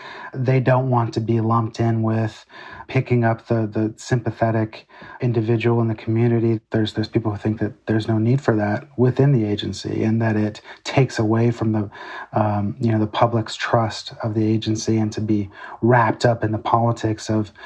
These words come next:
you know, what's going on, uh, you know, in, in, in these areas, and, and getting in fights with, with local law enforcement.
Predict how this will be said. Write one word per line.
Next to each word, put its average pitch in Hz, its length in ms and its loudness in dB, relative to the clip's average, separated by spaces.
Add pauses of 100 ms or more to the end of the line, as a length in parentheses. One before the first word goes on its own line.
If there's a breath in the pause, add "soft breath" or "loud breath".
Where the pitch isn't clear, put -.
(240 loud breath)
you 120 100 0
know, 107 120 2
what's 110 260 0
going 110 400 0
on, 107 440 2 (380 loud breath)
uh, 107 280 2
you 110 100 0
know, 104 160 -2
in, 107 220 -2
in, 107 280 -4
in 107 340 -4
these 110 200 0
areas, 120 600 2 (120)
and, 107 200 2
and 107 140 0
getting 113 220 4
in 110 100 2
fights 110 420 0
with, 110 260 0
with 107 220 -2
local 113 340 2
law 120 180 4
enforcement. 113 760 0